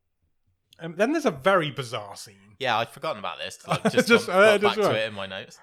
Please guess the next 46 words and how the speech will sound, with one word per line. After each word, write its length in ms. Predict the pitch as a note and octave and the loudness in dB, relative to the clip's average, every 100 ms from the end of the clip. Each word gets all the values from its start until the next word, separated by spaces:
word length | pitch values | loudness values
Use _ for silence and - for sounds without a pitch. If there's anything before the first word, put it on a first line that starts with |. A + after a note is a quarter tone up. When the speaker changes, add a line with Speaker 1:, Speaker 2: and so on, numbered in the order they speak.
| - | -8
Speaker 1:
Um, 240 | F3 F3 _ | -8 -8 _
he 60 | G#3+ | 0
has 140 | B3 | 0
a, 80 | G#3+ - | -4 -8
he 100 | F3 | -6
falls 240 | A#3+ C#4 | -2 -2
asleep 280 | F3 F#3+ F3 | 0 -2 0
at 60 | C3 | -4
his 140 | A#2+ | -6
desk. 420 | - C#3+ A#2+ - B2 | -8 -6 -6 -8 -14
He's 120 | A2 | -14
like, 180 | A#2 - _ _ _ | -16 -16 _ _ _
Speaker 2:
Yeah. 120 | E2 - B2+ | -18 -14 -12
Speaker 1:
uh, 80 | A#2 | -12
it's, 120 | A2+ _ _ | -16 _ _
it's 140 | B2 F3+ | -8 -8
like 100 | E3 | -8
a 40 | |
typewriter, 580 | - - C#3+ A2+ G2+ A2+ | -8 -4 -4 -4 -14 -16
but 160 | G#2+ G2 | -18 -20
smaller. 300 | - A2 G2 | -18 -18 -16
Speaker 2:
Yes. 280 | D2 - _ _ _ _ | -16 -18 _ _ _ _
Speaker 1:
Um, 240 | A2+ A2+ _ _ | -18 -18 _ _
and 100 | D3 | -4
he 20 | |
has 120 | F#3+ | -2
a 40 | E3+ | 0
dream. 480 | F3+ F#3+ C3+ G2+ _ _ _ | 2 2 0 -6 _ _ _
And 60 | D3 | -14
he 60 | |
dreams 260 | D3 G#3+ A3+ | -6 -4 -4
of 80 | E3+ | -6
a 60 | |
giant 500 | D3 B2 E3+ A#3+ A#3 - | -8 -6 -2 -2 -2 -4
owl 400 | G3 D3+ F#2+ A2 | -2 -2 -6 -16
fucking 360 | _ F3+ E3 F#3 | _ -10 -8 -10
his 140 | E3+ | -6
ex-wife. 720 | F3 D#3+ - F#3 C3 - - _ | -8 -8 -12 -10 -10 -12 -20 _
Speaker 2:
Yeah, 200 | G#3+ A3 | 0 0
he's 200 | F3+ F#3 | 0 -2
woken 420 | G#3 A3+ G#3+ F#3 | 2 2 0 -6
by 260 | F3 E3+ D3+ | 0 0 0
the 120 | C#3+ | -4
moaning 680 | D3 E3 D#3+ D#3 D3 C3+ C3 - - | -4 -4 -4 -6 -10 -12 -18 -20 -10
of 160 | B2+ | -6
a 240 | C#3 C3 | -4 -6